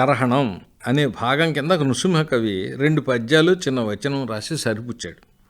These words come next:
అందులోని ఎతుగీతితో కూడిన సీసంలో "ప్రభు దురాత్ములనెవ్వడు ప్రస్తుతించు" అని ప్రశ్నిస్తూ, పాలక పొంగవులను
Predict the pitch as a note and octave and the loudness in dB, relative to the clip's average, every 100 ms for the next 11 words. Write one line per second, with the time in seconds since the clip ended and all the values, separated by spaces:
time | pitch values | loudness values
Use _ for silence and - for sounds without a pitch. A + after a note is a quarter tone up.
0 | _ _ _ - A#2+ D#3 F3+ F3+ C#3 B2+ | _ _ _ -4 0 4 4 4 2 0
1 | F3 E3 F#3+ F#3 F3+ F#3 F3 F3 D#3+ C#3 | -2 -2 -4 -2 -2 0 0 0 2 2
2 | G2+ G2 - - C3 C3 C3 G2 F2+ A#2+ | 0 -4 -10 -6 -4 -2 0 0 -2 -4
3 | G#3 A3+ _ _ _ C3 C#3+ C#3 A2+ A2 | -4 -8 _ _ _ 2 4 4 4 4
4 | D#3+ F3+ F#3+ F#3 E3+ C#3+ C3+ C#3+ D#3+ C3+ | 4 2 0 4 4 4 0 0 0 0
5 | B2 A#2 - D#3+ C3 A#2+ B2 C3 F#2+ - | -2 -4 -2 -2 -2 -4 -2 -2 -2 -8
6 | - _ _ _ C3+ C#3 A2+ G#2+ C#3+ D3 | -18 _ _ _ -2 -2 -2 -8 -6 -6
7 | - A3 A3+ C#3+ C3 F3 F#3 E3+ E3 E3 | 0 2 2 0 2 2 2 -4 -2 2
8 | D#3+ D#3 C3 G2 A#2+ F3 | 4 4 2 0 -4 -8